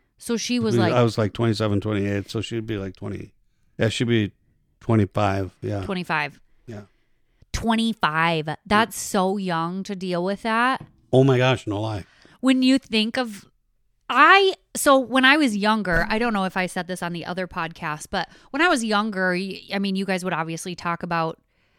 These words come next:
Speaker 1: 'cause I remember there was, like, a cancer walk or whatever that we did one time.
Speaker 2: Oh, yeah.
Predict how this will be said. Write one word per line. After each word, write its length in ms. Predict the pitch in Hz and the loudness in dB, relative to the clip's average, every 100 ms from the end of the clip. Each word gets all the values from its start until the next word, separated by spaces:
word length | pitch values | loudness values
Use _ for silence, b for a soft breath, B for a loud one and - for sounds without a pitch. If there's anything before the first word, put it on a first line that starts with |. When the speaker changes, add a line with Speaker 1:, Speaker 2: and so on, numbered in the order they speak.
| - | -6
Speaker 1:
'cause 120 | 254 | 0
I 80 | 240 | 2
remember 360 | 233 226 214 214 | 4 2 0 0
there 120 | 196 | 0
was, 120 | 185 | -2
like, 180 | 170 160 | -4 -6
a 80 | 151 | -10
cancer 920 | - 208 196 185 - 190 180 175 170 b b b b b b | -6 -2 -2 -4 -2 0 2 0 -4 b b b b b b
walk 460 | - 185 180 - - _ _ | 0 2 2 0 -10 _ _
or 200 | 202 190 | -4 -2
whatever 440 | 180 185 180 180 | 0 0 -2 -4
that 180 | 170 170 | -4 -4
we 80 | 185 | -6
did 220 | 175 175 | -6 -6
one 200 | 170 175 | -4 -6
time. 380 | 175 185 180 185 - - | -4 -2 -2 -6 -6 2
Speaker 2:
Oh, 180 | 131 113 | 4 4
yeah. 220 | 110 | 2